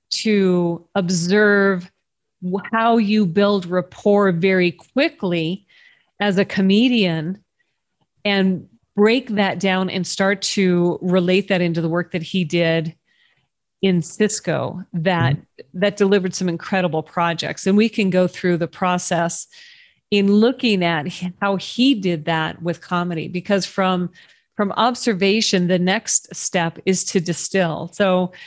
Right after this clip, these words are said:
Speaker 1: you have all of these observations, but unless you have context for 'em, it doesn't matter. So this second step is to distill all of these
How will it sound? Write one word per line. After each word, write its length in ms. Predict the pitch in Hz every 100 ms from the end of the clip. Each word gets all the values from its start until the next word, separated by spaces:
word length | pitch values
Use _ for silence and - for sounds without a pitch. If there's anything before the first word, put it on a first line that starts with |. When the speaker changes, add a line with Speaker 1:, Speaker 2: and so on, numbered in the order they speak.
| -
Speaker 1:
you 140 | 226 247
have 220 | 302 320
all 180 | 294 254
of 80 | 220
these 160 | 208
observations, 680 | 190 196 - 190 196 202 190
but 140 | 214
unless 380 | 208 202 214 220
you 100 | 220
have 200 | 202 185
context 580 | - 185 185 254 247 -
for 260 | - 220 226
'em, 200 | 254 269 _ _ _ _ _ _ -
it 140 | 214
doesn't 320 | 208 190 175
matter. 380 | 170 165 156 143
So 560 | - - 196 185 185 - _ -
this 220 | 226 226
second 320 | 262 262 269
step 280 | - 214 214
is 140 | 190
to 160 | - 220
distill 640 | 180 196 - - 269 277
all 200 | 220 190 196
of 120 | 170
these 540 | 185 180 180 175 -